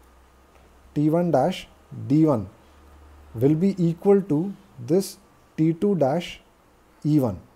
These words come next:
That is equal to the shift of the curve. We'll see what the shift is,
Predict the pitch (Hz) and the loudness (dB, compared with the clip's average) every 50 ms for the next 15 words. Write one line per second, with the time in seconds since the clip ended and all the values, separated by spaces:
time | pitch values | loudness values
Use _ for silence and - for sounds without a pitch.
0 | _ _ _ _ _ _ _ _ _ _ _ _ _ _ _ _ _ _ _ - | _ _ _ _ _ _ _ _ _ _ _ _ _ _ _ _ _ _ _ -10
1 | 117 117 127 131 156 151 147 143 135 - 151 143 143 139 147 135 131 180 220 233 | -6 -6 -2 -2 -2 0 0 -2 -2 0 0 0 2 2 -2 -4 -2 -4 -6 -6
2 | 220 - - - - - - 151 156 147 - - - 123 110 104 110 151 190 233 | -10 -16 -20 -20 -16 -8 -2 -2 -2 -2 -2 -8 -6 -6 -6 -6 -4 -4 -4 -4
3 | - - _ _ _ _ _ - - 120 98 87 87 - _ _ _ _ _ _ | -6 -12 _ _ _ _ _ -10 -8 -8 -8 -8 -10 -18 _ _ _ _ _ _
4 | _ _ _ _ _ _ _ _ _ _ _ _ _ _ _ _ _ - 120 131 | _ _ _ _ _ _ _ _ _ _ _ _ _ _ _ _ _ -6 -4 -4
5 | 139 131 - - 185 185 175 170 165 160 160 170 - - 151 147 156 - 151 170 | -4 -4 -4 -4 -4 -2 0 -2 -2 0 -2 -4 0 0 -2 -2 -2 -2 -2 -2
6 | 202 - - | -2 -4 -12